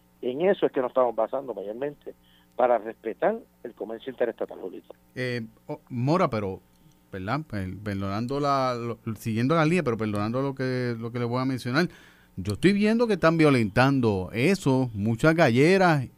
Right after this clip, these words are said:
Speaker 2: y páginas, eh, promocionando peleas, eh, en diferentes coliseos o, o áreas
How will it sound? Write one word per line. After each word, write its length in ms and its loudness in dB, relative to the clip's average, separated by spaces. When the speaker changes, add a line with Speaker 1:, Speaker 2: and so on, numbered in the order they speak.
Speaker 2:
y 160 6
páginas, 720 4
eh, 500 2
promocionando 920 2
peleas, 760 4
eh, 680 0
en 240 -2
diferentes 520 -2
coliseos 800 2
o, 300 2
o 160 0
áreas 460 4